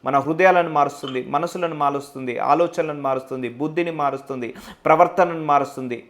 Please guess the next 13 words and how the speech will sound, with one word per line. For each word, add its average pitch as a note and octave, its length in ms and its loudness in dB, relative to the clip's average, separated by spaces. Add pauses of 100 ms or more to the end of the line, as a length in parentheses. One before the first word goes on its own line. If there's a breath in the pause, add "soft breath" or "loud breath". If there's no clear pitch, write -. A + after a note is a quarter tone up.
(120)
మన C3 140 -4
యొక్క C3 400 -2 (120)
తలంపులను E3 500 2
మారుస్తుంది, C3+ 680 -2 (360 loud breath)
మనని C#3+ 300 0
నీతి E3+ 280 -2
మార్గంలో F#3 460 6
నడిపించే F3 480 2
శక్తి F#3 360 -2
ఏదైనా G3 280 4
ఉందంటే E3+ 520 2
మన C#3 260 2 (320)
వా-, A#2+ 340 4